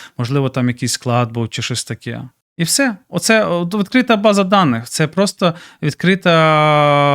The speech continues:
база даних. І за допомогою цього е, вони мають, е,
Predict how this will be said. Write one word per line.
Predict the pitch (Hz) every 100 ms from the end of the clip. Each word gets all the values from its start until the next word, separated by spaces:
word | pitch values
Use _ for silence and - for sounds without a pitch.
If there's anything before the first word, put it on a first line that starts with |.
| 139 139 147 147
база | 135 156 156 143
даних. | 131 131 120 117 -
І | 143 135 135 131
за | 131
допомогою | 131 151 151 151 147
цього | - 151 139 135 - - - _ _ -
е, | 139 139
вони | 131 139 143
мають, | 135 139 143 -
е, | 131 120